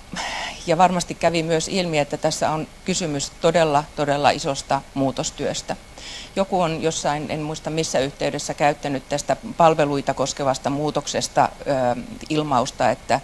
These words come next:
ö, tässä teemme kokonaisarkkitehtuurin muutosta lasten, nuorten ja perheiden palveluihin. Ja minusta se kuvaa hyvin tätä. Ö, täytyy sanoa myös, että kun olemme me vastuuhenkilöt niin T H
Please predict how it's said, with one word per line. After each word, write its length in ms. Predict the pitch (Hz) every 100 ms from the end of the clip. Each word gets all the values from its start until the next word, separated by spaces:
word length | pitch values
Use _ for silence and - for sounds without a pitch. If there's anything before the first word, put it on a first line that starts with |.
| - - - - - - 120 135 127 131
ö, 40 | - - -
tässä 380 | 143 - 135 - -
teemme 440 | 160 143 135 127 - -
kokonaisarkkitehtuurin 1300 | 185 175 160 131 - - - - 131 - - 131 127
muutosta 580 | 135 131 113 - - - - - - - -
lasten, 440 | - 135 127 117 117
nuorten 320 | 120 117 113
ja 80 | 120
perheiden 540 | 123 117 147 107 92
palveluihin. 560 | 90 113 - 87 139 139
Ja 80 | 151
minusta 320 | 180 175 165
se 100 | 147
kuvaa 460 | - 143 117 92 - - -
hyvin 340 | 120 110 110 -
tätä. 300 | - - - - - - - - - - - - - -
Ö, 300 | 175 160 156
täytyy 340 | - 214 220 220
sanoa 340 | 233 226 208
myös, 300 | 202 196 190
että 200 | 180 -
kun 360 | 180 185 180 165
olemme 480 | 185 180 170 165 - - - 143 175 175 - -
me 220 | 180 170 170
vastuuhenkilöt 920 | 185 180 196 180 165 165 160 156 - - 160
niin 240 | 165 156
T 40 |
H 220 | 175 170